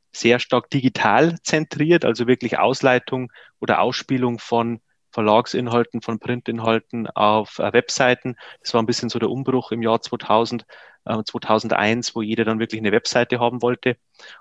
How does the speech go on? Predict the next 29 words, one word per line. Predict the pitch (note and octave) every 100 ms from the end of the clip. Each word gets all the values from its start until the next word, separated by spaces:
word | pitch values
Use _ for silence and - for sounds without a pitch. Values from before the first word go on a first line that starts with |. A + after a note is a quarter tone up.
| -
Und, | A#2 A2+ A#2 A2+
ähm, | A2+ G#2+ A2 -
ja, | G#2+ A#2
da | A#2
stand | G#2+ - A2+
dann | A#2
irgendwann | G#2 A#2 A2+
im | A2
Fokus, | G#2+ B2 - B2 -
wie | A#2+
kann | - A#2
man |
das | A2+ -
Ganze | A2+ -
effizienter | - - - G#2+ A2+ B2+
gestalten. | A#2+ A#2+ A#2+ -
In | A#2+
diesem | A#2 A#2
Zuge | - B2+ A#2+ A#2 - _ _ _
sind | - - A#2+ - -
dann | A2 A2
X | A2+ -
M | A2
L-Inhalte | A2 B2+ B2+ B2 - B2 B2
aufgekommen, | - A2+ - - A#2+ B2 A#2+ -
ähm, | A2+ A2+ A2+
insbesondere | B2 - A2+ A#2 A2+ G2
auch | A2+ -
für, | - A#2+ A2+ A2